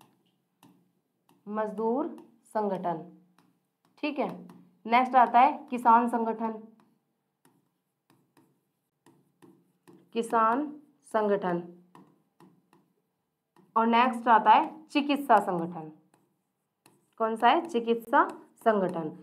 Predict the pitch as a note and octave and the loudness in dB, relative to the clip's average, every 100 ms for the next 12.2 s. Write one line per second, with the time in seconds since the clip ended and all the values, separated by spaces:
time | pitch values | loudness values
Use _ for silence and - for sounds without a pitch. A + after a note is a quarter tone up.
0 | - - B3 D#4+ F4+ E4+ D#4 E4 D#4+ A#3 | -20 -4 2 4 6 6 6 6 4 8
1 | C4 D#4+ D4+ C4+ C4 B3+ C4+ A#3 A#3 B3 | 8 8 4 4 6 6 2 -2 -2 0
2 | C4 A#3+ A3 A#3 A#3+ D4+ E4 - C4 B3 | 0 2 2 2 0 0 -2 4 6 8
3 | D#4+ F4+ - B3+ B3+ B3+ E4+ F4 B3 B3 | 6 2 0 2 2 4 2 4 4 6
4 | C#4 D4+ D4 C#4+ D4 C4+ C#4 C4+ B3 B3 | 6 6 6 2 0 0 0 0 0 0
5 | B3+ A#3+ A3 A#3 B3 A3 - C#4 E4 - | 0 2 4 4 2 0 0 0 -2 -4
6 | _ - G#3 C#4+ D4+ E4+ D4 D4 D#4+ G4+ | _ -14 2 6 8 6 6 4 4 4
7 | - B3+ A#3+ A#3+ G#3+ F#3+ G#3+ G#3+ C#4 C4+ | 10 12 12 10 6 4 4 2 0 -4
8 | C#4 E4 D4 A3+ A#3+ C4+ C4+ D#4 - B3+ | 0 2 6 6 6 4 4 -4 -4 -6
9 | C4 C4 B3+ D4 - - A#3+ A#3+ G#3 G#3 | 0 4 4 2 -2 -2 -4 -4 -4 -4
10 | G#3 G#3+ A#3+ F4 - - _ - A#3+ A3 | 2 4 6 6 4 -8 _ -4 2 4
11 | G3 F3+ F#3+ C4+ B3+ C4 B3+ B3+ - C#4 | 4 2 0 0 4 6 8 6 4 2
12 | F4+ | 2